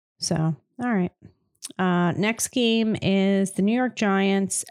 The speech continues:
at Seattle. Now, last week, Daniel Jones got injured, so we have Colt McCoy.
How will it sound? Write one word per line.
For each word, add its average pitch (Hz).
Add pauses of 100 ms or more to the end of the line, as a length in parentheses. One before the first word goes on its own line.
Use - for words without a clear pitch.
at -
Seattle. 165 (1000)
Now, 175
last 196
week, 190
Daniel 180
Jones 175
got 135
injured, 220
so 196
we 180
have 175
Colt 233
McCoy. 220